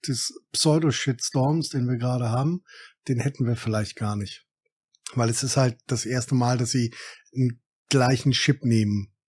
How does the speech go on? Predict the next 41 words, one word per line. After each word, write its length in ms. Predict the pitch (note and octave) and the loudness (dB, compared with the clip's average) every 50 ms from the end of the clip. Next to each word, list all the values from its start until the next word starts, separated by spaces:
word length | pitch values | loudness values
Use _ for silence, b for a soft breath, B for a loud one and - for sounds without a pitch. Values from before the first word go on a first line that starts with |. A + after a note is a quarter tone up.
| _ _ - | _ _ -6
und 460 | C3+ A#2+ A2 A2 G#2+ G#2+ - - - - _ _ _ _ _ _ _ - | -2 0 0 0 0 -2 -8 -12 -12 -14 _ _ _ _ _ _ _ -8
in 120 | - B2+ A#2+ | -4 -2 0
einer, 240 | A#2 A2+ A2 G#2+ _ _ - | 0 0 -2 -2 _ _ -14
in 100 | - - | -6 -2
einer 120 | A#2 A2+ G#2+ | -2 -2 -2
gleichen 340 | - B2 A2+ A2 - A#2+ G#2+ | -2 -2 -2 -2 -2 -2 -4
sku 400 | - - - B2 A#2 A2 G2+ - B B B B B B B B - | -4 -4 -2 -2 -2 -2 -4 -6 B B B B B B B B -8
beziehungsweise 560 | - G#2+ A#2 A2+ A2+ G#2 A2+ A2+ G#2+ G#2+ A2+ | -6 -2 0 0 0 0 0 0 0 0 0
in 80 | G#2 A2 | 0 -2
einer, 100 | A#2 A2+ - | -2 -2 -2
in 80 | B2 | 0
einem 120 | A#2 A2+ G#2+ | 0 0 0
gleichen 360 | - - A2 A2 - A#2+ A2+ | 0 0 -2 0 0 2 2
Naming-Scheme 720 | G#2+ A2 A2+ A2+ A2 A2 A2 G#2+ - - - G2+ G2 G2 F#2+ | 2 4 4 4 4 2 2 0 -2 -4 -4 -4 -2 -2 -4
verkaufen. 680 | - - F#2+ F2+ - G2 F2+ E2+ - - - - - B B B B B B B _ - | -4 -6 -8 -6 -4 -4 -4 -6 -8 -12 -18 -20 -20 B B B B B B B _ -14
Das 100 | - - | -6 -4
haben 120 | G#2+ G2+ | -4 -4
sie 120 | F#2+ - F2 | -4 -2 -2
halt 180 | G#2+ G#2+ - | -2 -2 -2
vorher 320 | - - B2 A2+ A2 A2 A2+ | -4 -2 0 2 4 4 4
noch 140 | A#2 G#2+ | 2 2
nicht 180 | F#2+ A2+ A2 - | 0 0 -2 -2
so 120 | - A#2 | -2 -4
gemacht 400 | G#2 G#2+ G#2 A#2 D3 D#3+ - - | -2 0 0 0 0 0 -2 -2
und 160 | D#3 B2+ A2+ - | -6 -6 -4 -4
das 160 | G#2+ - - | -6 -4 -4
ist 200 | B2+ A2 - - | -6 -6 -6 -2
genau 320 | B2 A2 G2+ G2 G#2 G#2+ | -2 0 0 0 0 0
das 200 | G#2 G#2+ G2+ - | 0 -2 -2 -2
Ungewöhnliche, 840 | - A2 A#2 A2+ G#2+ A2+ F#2 G2+ G2+ G2+ G2+ G2+ F#2+ F#2 - G#2+ F#2 | -2 0 0 2 2 0 0 0 0 2 2 0 -2 -2 -2 -4 -2
was 220 | F#2+ G2 - - - | -2 -4 -4 -4 -6
wir 60 | G2+ | -6
uns 180 | F#2+ F#2+ - - | -6 -6 -6 -8
jetzt 180 | G#2 F#2+ - | -8 -8 -6
gerade 300 | - - F#2+ F#2+ G2+ G2 | -4 -2 -2 0 0 -2
angucken, 500 | G2+ A#2 A2+ - - G#2 - - G2+ F#2+ B B B B B B B B | -2 -2 -2 -2 -4 -6 -4 -4 -8 -8 B B B B B B B B
was 200 | - A#2 - - | -2 -2 0 2
meiner 300 | G#2+ G#2+ G#2+ G#2+ G#2+ G#2+ | 2 2 2 2 2 2
Meinung 300 | G#2+ G#2+ G#2+ G#2+ G#2 - - | 0 0 0 -2 -4 -4 -2
nach 280 | A2+ G#2+ G#2+ G2 - | -2 -2 -2 -2 -4
einfach 420 | - - A2 G2+ - - G#2+ - | -8 -8 -8 -6 -4 -4 -6 -6